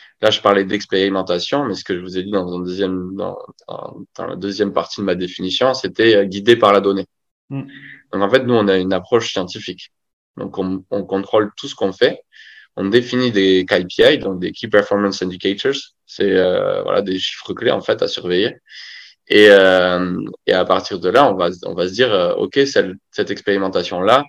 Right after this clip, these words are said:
Speaker 1: on a telle hypothèse, on vérifie, euh, tel, euh, tel chiffre concret pour savoir si elle a fonctionné ou non, pour savoir si on va la garder après et l'implémenter à l'échelle dans l'entreprise. »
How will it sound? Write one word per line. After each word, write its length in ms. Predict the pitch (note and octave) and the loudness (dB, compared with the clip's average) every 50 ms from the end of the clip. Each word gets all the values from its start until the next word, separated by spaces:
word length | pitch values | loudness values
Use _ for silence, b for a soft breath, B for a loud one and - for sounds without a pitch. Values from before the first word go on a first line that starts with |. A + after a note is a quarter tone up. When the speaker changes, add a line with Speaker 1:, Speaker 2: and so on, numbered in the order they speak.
| _ _ b b b b b b _ _ _ _ - - | _ _ b b b b b b _ _ _ _ -10 -4
Speaker 1:
on 60 | F#2+ | -2
a 100 | F#2+ F2 | -2 0
telle 200 | F2 - B2 B2 | 4 4 4 4
hypothèse, 600 | A#2 G#2+ G#2+ G#2 G2+ - B2 C#3 D#3 D3+ A2+ F2+ - _ _ _ | 4 2 0 2 4 8 8 8 8 6 0 -6 -10 _ _ _
on 160 | - - G2 F2+ | -10 -8 -6 -2
vérifie, 500 | F#2 G2 G2 F#2+ G2 - A2+ A2 A2 G#2 | 0 0 0 0 -4 -8 -8 -4 0 2
euh, 380 | F#2+ F#2 F#2 F2+ F2+ F2+ F#2+ - - - | 4 4 4 2 0 -2 -4 -6 0 6
tel, 260 | B2+ B2 A#2+ A2 G#2 | 6 8 8 8 8
euh, 580 | G2+ G2 F#2+ F#2+ F#2 F2+ G2+ F#2+ F#2 F2 E2+ - - | 6 6 6 4 2 0 0 -2 -4 -4 -6 -4 0
tel 160 | A#2+ A2+ G#2 | 0 0 0
chiffre 280 | - - - - - | -2 -10 -12 -14 -14
concret 420 | - - G#2 G2+ - - A#2+ A#2 A2+ | -10 -8 -6 -6 -2 2 2 2 2
pour 320 | A2+ - G2+ F#2+ F2+ F2 | 0 -4 -12 -12 -12 -10
savoir 340 | - - G2 G2+ G2 G#2 G#2 | -8 -6 -4 -2 -2 -2 -2
si 140 | - - G2+ | -2 -2 -2
elle 100 | F2 - | 0 -2
a 60 | E2+ | -2
fonctionné 360 | - - F#2+ - - F#2 F#2+ | -4 -6 -8 -8 -6 -6 -4
ou 100 | F#2 F2+ | -4 -2
non, 240 | G2 A#2+ C#3+ F3 E3+ _ _ B B B B B B B B B B _ _ | 0 -2 -2 -2 -4 _ _ B B B B B B B B B B _ _
pour 140 | - G#2+ - | -18 -10 -4
savoir 180 | - G2 - | -2 0 0
si 120 | - - G#2 | 0 -2 -4
on 60 | F2+ | -2
va 80 | F2+ E2+ | 0 0
la 100 | F2+ F#2 | 0 0
garder 420 | F#2 E2+ F2+ F2+ F#2+ G#2+ A#2 A#2 | -2 -2 -4 0 0 2 2 2
après 280 | F#2 F2+ - - - A2+ | 2 0 -4 -6 -2 -2
et 80 | A2 | -2
l'implémenter 600 | F#2+ F2 F2 F2+ F#2+ F2+ F2+ F2+ F2+ - A2 A2+ G#2+ | -2 -4 -6 -8 -8 -8 -8 -8 -8 -6 -2 0 0
à 80 | F#2 F#2 | 0 -2
l'échelle 340 | F2+ F#2 - - G#2 G#2 | -4 -6 -6 -4 -6 -6
dans 120 | G#2+ F#2+ F#2 | -6 -6 -8
l'entreprise. » 500 | F2 F2 - - _ - G2+ G2 F#2+ | -8 -10 -12 -14 _ -14 -14 -14 -14